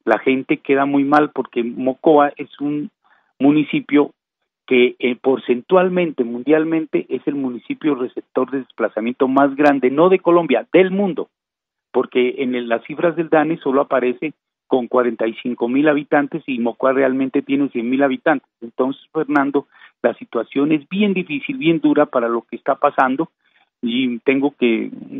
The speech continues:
eh, la, las entidades, las personas encargadas, pues en este momento, pues están puestas las camis-, la camiseta para ayudar a las personas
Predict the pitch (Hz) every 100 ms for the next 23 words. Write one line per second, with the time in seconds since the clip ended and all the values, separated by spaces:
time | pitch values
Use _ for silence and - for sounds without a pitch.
0 | 135 - - 131 120 120 117 120 120 120
1 | 127 - 117 131 156 165 143 _ _ _
2 | _ - - 131 135 143 143 139 131 123
3 | 131 139 139 _ 113 - 113 - 143 127
4 | 123 131 135 131 - 123 117 - 127 143
5 | 131 - 120 107 110 - 107 117 107 -
6 | 117 - - 113 101 107 117 123 117 -
7 | - - 113 123